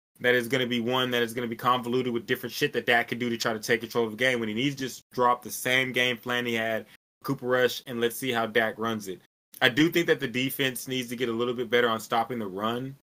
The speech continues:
They're not horrible at it, but I do, and th-, th-, by any means, the defense is great,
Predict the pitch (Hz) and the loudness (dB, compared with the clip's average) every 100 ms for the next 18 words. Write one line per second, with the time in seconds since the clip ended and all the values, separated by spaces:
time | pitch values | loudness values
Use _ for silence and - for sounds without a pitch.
0 | _ _ _ 123 143 143 139 110 110 131 | _ _ _ 0 2 2 2 0 -4 0
1 | 139 131 131 113 120 135 135 117 123 117 | 2 2 -2 2 4 6 4 -2 0 2
2 | 117 113 127 135 - 127 123 131 127 120 | 0 0 -2 -4 -6 -8 -6 -6 -4 2
3 | 120 131 131 131 135 123 113 127 131 113 | 4 4 2 2 2 0 -2 -4 -4 -6
4 | 104 113 120 120 | -2 4 4 2